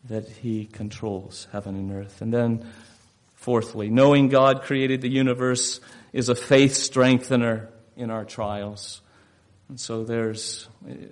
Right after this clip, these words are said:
yeah, you, you say, "Well, why, why is this verse three here?" Because God has come to us in this chapter to strengthen faith. And one of the things that he is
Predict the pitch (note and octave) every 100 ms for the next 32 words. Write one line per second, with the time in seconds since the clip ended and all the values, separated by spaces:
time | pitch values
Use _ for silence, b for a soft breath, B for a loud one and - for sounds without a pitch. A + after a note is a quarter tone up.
0 | - - _ _ b b b b b _
1 | _ _ _ _ _ _ _ - G3 -
2 | C3+ - C#3 - D3 D#3+ - - - C#3+
3 | C3+ B2+ B3 B3 A#3+ - A3+ A3 A3 -
4 | A3 A3 G#3 A#3+ B3 G#3+ - _ _ _
5 | G#3+ F3 F#3+ F#3+ G3+ F#3 E3 - F#3+ G#3+
6 | A3 F3+ D#3+ F#3 - - E3+ F3 F3 -
7 | E3 F3 - E3+ F3+ - - B2+ C3+ E3
8 | F#3+ - - A#2+ B2 E3+ E3+ C4 A3+ -
9 | B B B B - E3 D#3+ E3 D3 C3
10 | C#3 G3 B3 C4+ F#3+ E3+ E3 - D#3+ D#3
11 | F#3 G3 E3+